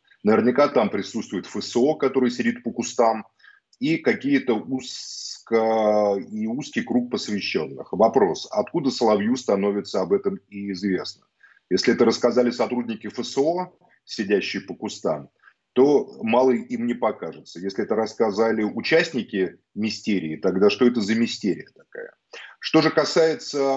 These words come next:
ам, вот как я сказал, Рейган прибегает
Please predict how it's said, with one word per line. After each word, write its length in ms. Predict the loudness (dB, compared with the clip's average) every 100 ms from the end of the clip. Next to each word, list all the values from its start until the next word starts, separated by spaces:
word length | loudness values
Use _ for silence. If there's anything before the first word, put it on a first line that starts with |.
| -2 0
ам, 920 | 2 4 2 2 -2 -6 -12 -14 -16 -18 -10
вот 160 | -4
как 160 | -2 0
я 80 | 0
сказал, 240 | 4 6
Рейган 340 | 6 4 0 -2
прибегает 640 | -6 -2 2 4 2